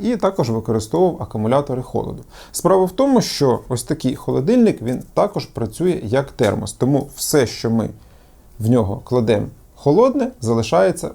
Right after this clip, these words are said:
певний час холодним. Якщо ми щось сюди... Покладемо тепле, воно буде залишатись теплим. Вмикаючи охолоджуючий або нагріваючий елемент, ми можемо збільшити ефективність термосу і там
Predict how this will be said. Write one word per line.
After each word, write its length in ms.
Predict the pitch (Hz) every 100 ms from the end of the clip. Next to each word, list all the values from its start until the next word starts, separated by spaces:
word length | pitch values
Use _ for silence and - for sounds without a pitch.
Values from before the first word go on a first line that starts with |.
| -
певний 300 | 127 123 104
час 300 | 139 160 - -
холодним. 560 | - 139 113 107 104
Якщо 240 | 120 - 135
ми 120 | 113
щось 300 | - 117 -
сюди... 320 | 117 110 104 - - -
Покладемо 480 | - 110 135 117 107 -
тепле, 400 | 208 220 226 220 -
воно 360 | 104 110 143
буде 280 | 139 127 139
залишатись 640 | 110 101 104 135 143 135
теплим. 400 | - 120 107 - - - - -
Вмикаючи 800 | 110 156 185 185 131 117 - 107 -
охолоджуючий 800 | 123 147 147 156 110 117 - 110
або 220 | 107 117
нагріваючий 680 | 113 117 135 113 120 - -
елемент, 440 | 139 165 247 277 269
ми 360 | 120 113 190 214
можемо 540 | 113 107 151 147 143 120 - -
збільшити 600 | 104 101 143 110 110 - -
ефективність 640 | 104 - 120 98 110 -
термосу 520 | 214 247 233 185 135
і 220 | - 165 175
там 280 | - 117